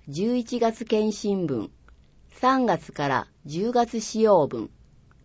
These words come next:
問い合わせ、物価高騰対策について、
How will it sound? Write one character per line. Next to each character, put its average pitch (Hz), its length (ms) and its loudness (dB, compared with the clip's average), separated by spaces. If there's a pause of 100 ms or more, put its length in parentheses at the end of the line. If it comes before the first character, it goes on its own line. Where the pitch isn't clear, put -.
(680)
問 202 260 2
い 240 60 4
合 226 80 2
わ 220 120 0
せ、 185 340 -2 (600)
物 165 220 -6
価 254 160 0
高 247 280 4
騰 247 240 4
対 240 260 0
策 160 280 -4
に 143 160 2
つ 156 140 -10
い 147 140 -4
て、 - 280 -6